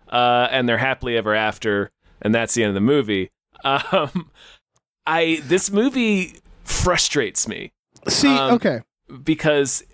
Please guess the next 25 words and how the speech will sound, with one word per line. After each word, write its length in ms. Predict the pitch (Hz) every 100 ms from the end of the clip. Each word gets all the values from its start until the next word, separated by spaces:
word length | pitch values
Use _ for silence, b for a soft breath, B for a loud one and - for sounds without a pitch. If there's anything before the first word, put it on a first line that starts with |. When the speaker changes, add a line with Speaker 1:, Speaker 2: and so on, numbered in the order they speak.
| _
Speaker 1:
like 260 | - 156 156
we've 160 | 175
said 520 | - - - 151 143 123
a 60 |
lot, 360 | 120 117 107 104
it's 420 | 120 113 - - _ _ - 120 - -
a 80 | 131
very, 560 | 95 98 156 185 151
very 420 | 120 123 117 98 85 - 123 - 170
beautiful 400 | 120 123 110 98
film. 340 | - 90 92
It's 100 | 98
a 40 | 110
gorgeous 440 | 120 123 107 104
movie 180 | 104 90
to 80 | 87
watch. 380 | 87 80 80 -
Uh, 60 | 95
I 200 | 95 107
love 380 | 110 110 117 104
the 60 |
Speaker 2:
Yeah. 60 | 165
Speaker 1:
design 420 | 135 110 98 95
of 100 | 92
everything. 680 | 107 101 101 - 98 92 92